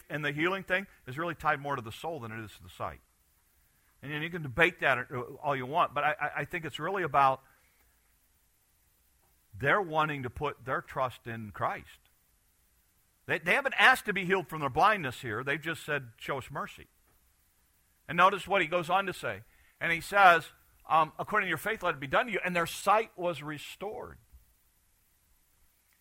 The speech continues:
Um, all of a sudden, now they can see. Now, you need to understand, blindness was a common deal in this time.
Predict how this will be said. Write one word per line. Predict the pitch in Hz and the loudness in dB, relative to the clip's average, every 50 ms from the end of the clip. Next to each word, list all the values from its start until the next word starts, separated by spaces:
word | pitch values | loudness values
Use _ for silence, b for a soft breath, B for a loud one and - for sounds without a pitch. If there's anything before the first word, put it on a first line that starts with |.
| _ _ _ _ _ _ _ - | _ _ _ _ _ _ _ -6
Um, | - 151 160 156 156 151 147 147 - _ _ _ _ _ | 0 2 4 4 2 0 -4 -10 -18 _ _ _ _ _
all | - 165 | -4 -4
of | 202 202 | -4 -6
a | |
sudden, | - - 180 175 | -8 -10 -8 -6
now | 170 160 | -4 -4
they | 156 147 | -6 -6
can | - 139 117 | -10 -12 -14
see. | - - - - - - _ _ _ _ _ _ _ _ _ _ _ _ _ _ - _ _ _ _ _ - - _ _ _ _ _ _ _ _ _ _ _ _ _ _ _ _ _ _ | -14 -16 -18 -18 -20 -20 _ _ _ _ _ _ _ _ _ _ _ _ _ _ -20 _ _ _ _ _ -20 -20 _ _ _ _ _ _ _ _ _ _ _ _ _ _ _ _ _ _
Now, | 143 | -8
you | 151 185 | -8 -6
need | 233 254 | -4 0
to | 254 | 2
understand, | 226 208 - - - 208 202 160 107 92 | 2 2 2 0 -4 -4 -4 -4 -4 -4
blindness | 139 139 156 175 196 214 226 220 - - | 0 2 2 2 2 -2 -8 -12 -14 -14
was | 165 156 131 | -14 -12 -12
a | 143 | -12
common | - - - 143 147 160 170 175 180 180 | -12 -8 -4 -2 -2 -2 -2 -4 -8 -8
deal | 156 156 160 165 165 | -8 -6 -6 -6 -6
in | 165 165 | -6 -8
this | 160 156 - | -12 -14 -12
time. | - 165 165 170 185 | -10 -8 -8 -8 -10